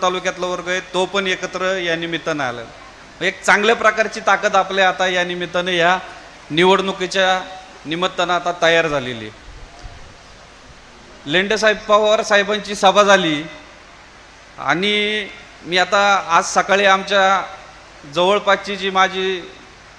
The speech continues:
गावं आहेत, ज्या, जी मा-, आमचे घरचं मतदान आम्ही समजतो किंवा घरातली लोकं समजतो, त्यांच्या सगळ्यांच्या गाठीबिटी घेऊन आलो.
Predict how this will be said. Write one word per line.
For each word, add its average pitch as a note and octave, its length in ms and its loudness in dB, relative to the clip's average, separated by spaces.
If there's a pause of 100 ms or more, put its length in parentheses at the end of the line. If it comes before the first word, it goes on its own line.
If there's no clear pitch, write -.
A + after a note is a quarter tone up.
(260)
गावं F#3 280 8
आहेत, D#3 200 4
ज्या, D3 560 -2 (300)
जी D#3 120 -4
मा-, E3 420 0
आमचे D3+ 240 -4
घरचं F#3 640 0 (380)
मतदान F3 500 2
आम्ही G3 200 2
समजतो D3+ 460 -6
किंवा D#3 260 -4
घरातली F#3+ 460 2
लोकं G3 240 -2
समजतो, D3+ 600 -2 (580)
त्यांच्या G3+ 320 -2
सगळ्यांच्या G#3+ 440 2
गाठीबिटी G#3+ 500 4
घेऊन G3+ 220 2
आलो. B2 260 2